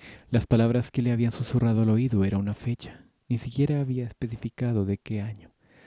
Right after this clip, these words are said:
Solo el día y el mes y una fecha que había quedado atrás hacía unas semanas y semanas. Era el día que Seheline había dejado la ciudad, el día que se habían llevado presa en Dovier.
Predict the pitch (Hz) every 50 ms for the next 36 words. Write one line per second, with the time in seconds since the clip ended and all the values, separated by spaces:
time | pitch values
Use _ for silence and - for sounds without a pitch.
0 | - - - - - - 104 92 95 92 92 87 - 95 98 95 98 95 101 92
1 | 90 104 113 113 - - 101 95 98 95 - 131 127 - - 123 - - 123 117
2 | 113 117 113 - - 120 113 113 107 110 107 - - 120 120 113 110 - 110 104
3 | - - 113 107 104 107 104 110 - 110 104 107 110 110 101 101 104 - - 92
4 | - - 92 90 90 98 110 107 101 - - - _ _ _ _ - - - -
5 | - _ _ _ _ - 143 165 190 190 190 202 - _ _ _ _ - _ _
6 | _ _ _ _ _ _ _ - 113 107 98 92 95 113 127 135 135 143 - -
7 | 127 - - 131 123 113 113 120 135 139 131 110 104 104 107 107 107 101 90 -
8 | 120 120 113 101 98 98 98 98 95 - - - 85 - - - - - _ _
9 | - - - - - - - _ _ - 117 113 139 151 156 151 - - 139 -
10 | - 127 113 110 113 113 113 110 117 117 110 120 120 120 113 107 101 - - 123
11 | 113 113 107 104 - - 95 90 87 87 90 90 87 - - 65 53 - -